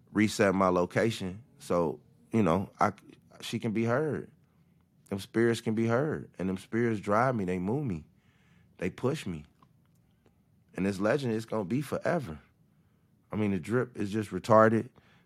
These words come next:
The drive is retarded. A-, a-, and the motivation is forever. You know,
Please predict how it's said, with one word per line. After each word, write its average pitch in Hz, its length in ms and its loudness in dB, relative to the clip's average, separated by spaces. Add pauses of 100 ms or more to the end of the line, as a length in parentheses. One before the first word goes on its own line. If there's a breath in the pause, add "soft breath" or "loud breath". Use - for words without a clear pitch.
The 78 100 -4
drive 107 400 8
is 104 120 -2
retarded. 104 640 0 (240)
A-, 92 60 0
a-, 90 400 2
and 95 80 2
the 95 60 0
motivation 101 600 2
is 95 100 -6
forever. 90 460 -4 (1700)
You 101 120 -2
know, 87 320 0